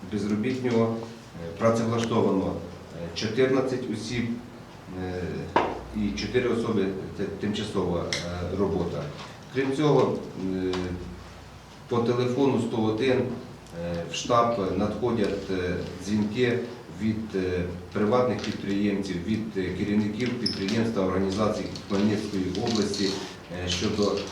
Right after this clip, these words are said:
надання можливості, е, працевлаштування таким особам, які прибувають. Е, безпосередньо, е, сьогодні був дзвінок, е, з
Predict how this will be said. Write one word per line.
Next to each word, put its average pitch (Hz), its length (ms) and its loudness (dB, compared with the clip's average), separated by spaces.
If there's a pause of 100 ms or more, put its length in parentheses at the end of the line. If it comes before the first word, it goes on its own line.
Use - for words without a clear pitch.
(140)
надання 107 500 2
можливості, 101 680 0
е, 92 540 -2
працевлаштування 101 840 4
таким - 340 0 (180)
особам, 101 340 4
які 90 180 -2
прибувають. 92 600 2
Е, 76 280 -4 (320)
безпосередньо, 107 680 2 (580)
е, 87 40 -4
сьогодні 113 460 2
був 101 260 2
дзвінок, 101 500 2
е, 90 280 0 (420)
з 101 260 4